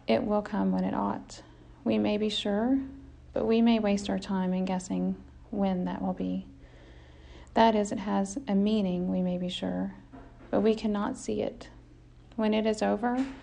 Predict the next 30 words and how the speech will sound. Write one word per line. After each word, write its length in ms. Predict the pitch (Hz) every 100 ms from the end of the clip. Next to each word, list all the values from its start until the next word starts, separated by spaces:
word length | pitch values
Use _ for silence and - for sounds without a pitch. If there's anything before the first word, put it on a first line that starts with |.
| - - -
we 100 | 214
may 160 | 202 190
be 140 | 190
told. 480 | 190 196 185 190 202 - - - - - - -
We 120 | - 240
are 120 | 220
led 280 | 190 190 196
to 120 | 214
expect 440 | 214 - 202 202
that 120 | 208
the 120 | 202 -
author 320 | 208 208 240
will 140 | 240
have 280 | 226 196 190
something 460 | - 233 240 262 262
to 100 | 269
say 440 | - - 185 196 - - - - - - -
to 120 | -
each 240 | - 233 226
of 120 | 190
us 260 | 180 185
on 120 | - 190
the 80 |
part 500 | 190 - 196 196 - - - - - -
that 160 | - 214
each 200 | 220 220
of 100 | 196
us 180 | 190 190
has 200 | 196 185
played. 440 | - 208 - -